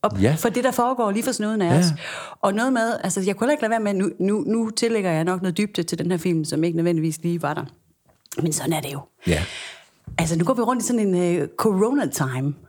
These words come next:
Speaker 1: Og vi havde egentlig, du havde sagt, "Det gider du simpelthen ikke have inde i din mund, det
Speaker 2: Jeg
Speaker 1: ord
Speaker 2: siger
Speaker 1: igen."
Speaker 2: det ikke mere.
Speaker 1: Nej.
Speaker 2: Jeg, jeg siger
Speaker 1: Jeg
Speaker 2: ikke
Speaker 1: tog det
Speaker 2: ordet
Speaker 1: lige
Speaker 2: mere.
Speaker 1: ind i min.
Speaker 2: Ja.
Speaker 1: Nu er vi jo forhåbentlig og sandsynligvis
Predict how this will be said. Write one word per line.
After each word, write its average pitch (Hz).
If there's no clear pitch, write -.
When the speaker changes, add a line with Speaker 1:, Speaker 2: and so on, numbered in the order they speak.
Speaker 1:
Og 170
vi 214
havde 254
egentlig, 208
du 240
havde 226
sagt, 170
"Det 196
gider 208
du 196
simpelthen 196
ikke 185
have 165
inde 170
i 196
din 165
mund, 175
det 156
Speaker 2:
Jeg 151
Speaker 1:
ord 139
Speaker 2:
siger 147
Speaker 1:
igen." 113
Speaker 2:
det 98
ikke 107
mere. 101
Speaker 1:
Nej. -
Speaker 2:
Jeg, 127
jeg 92
siger -
Speaker 1:
Jeg 92
Speaker 2:
ikke 95
Speaker 1:
tog 349
det -
Speaker 2:
ordet -
Speaker 1:
lige 247
Speaker 2:
mere. -
Speaker 1:
ind 240
i -
min. 170
Speaker 2:
Ja. 175
Speaker 1:
Nu 190
er 208
vi 226
jo 170
forhåbentlig 170
og 156
sandsynligvis 196